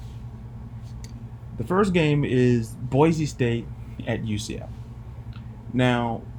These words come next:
U C F is a five and a half point favorite.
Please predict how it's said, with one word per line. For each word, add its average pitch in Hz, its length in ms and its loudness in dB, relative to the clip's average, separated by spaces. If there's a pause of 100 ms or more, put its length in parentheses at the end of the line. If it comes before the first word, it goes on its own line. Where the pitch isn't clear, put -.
(720)
U 160 140 4
C 165 200 4
F 143 180 2
is 120 140 2
a 110 260 2 (240)
five 143 300 6
and 135 100 4
a 127 60 4
half 120 400 0
point 110 320 2
favorite. - 460 -2